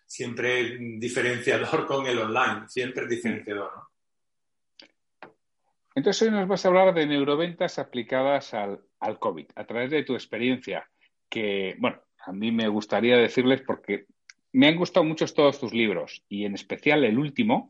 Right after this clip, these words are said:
Speaker 2: que me ha encantado, cuarenta años vendiendo, que lo has sacado hace poquito.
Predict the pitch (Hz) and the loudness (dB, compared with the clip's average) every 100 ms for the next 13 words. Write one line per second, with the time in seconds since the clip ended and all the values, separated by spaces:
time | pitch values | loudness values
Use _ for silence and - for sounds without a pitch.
0 | - 87 98 110 95 90 - 95 85 - | -8 -4 -4 -2 -2 -4 0 2 2 2
1 | 104 123 120 120 131 139 - - _ 104 | 4 4 4 6 6 4 2 -14 _ -2
2 | 104 107 113 107 80 67 _ _ _ 95 | -2 4 4 4 0 -10 _ _ _ -4
3 | 101 120 123 110 135 147 123 - 123 120 | 0 0 0 2 4 4 2 -2 -6 -6
4 | 135 - 170 | -8 -6 -8